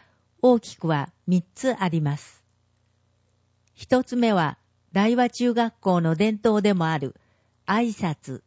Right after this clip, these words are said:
が素晴らしいことです。本校は生徒会を中心に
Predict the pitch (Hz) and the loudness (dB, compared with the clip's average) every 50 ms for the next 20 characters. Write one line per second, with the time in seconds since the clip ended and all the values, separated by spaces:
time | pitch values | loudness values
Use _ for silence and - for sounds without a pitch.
0 | _ _ _ _ 180 190 185 165 156 - - 175 165 220 226 240 247 240 - - | _ _ _ _ -4 -2 -2 -2 -4 -8 -10 -2 -2 0 0 0 -2 -2 -4 -2
1 | 247 247 190 - - 147 - - 151 131 131 131 - - - _ _ _ _ _ | -2 -2 -2 -2 -4 -4 -2 -2 -2 -2 -4 -8 -8 -12 -20 _ _ _ _ _
2 | _ _ _ _ _ _ _ _ _ _ _ _ _ _ _ _ _ _ _ _ | _ _ _ _ _ _ _ _ _ _ _ _ _ _ _ _ _ _ _ _
3 | _ _ 254 269 262 247 - - 190 175 165 165 156 156 - - - _ - - | _ _ 0 0 0 0 0 2 2 4 4 2 2 0 -4 -8 -16 _ -4 0
4 | 247 247 254 - 262 240 - 214 196 180 165 165 151 147 - - 202 208 214 202 | 2 2 4 4 2 0 2 0 0 2 2 2 0 0 -2 -2 -2 -2 -2 -2
5 | - - 202 196 185 180 175 170 165 165 | -4 -4 -4 -2 -2 -2 -2 -2 -4 -6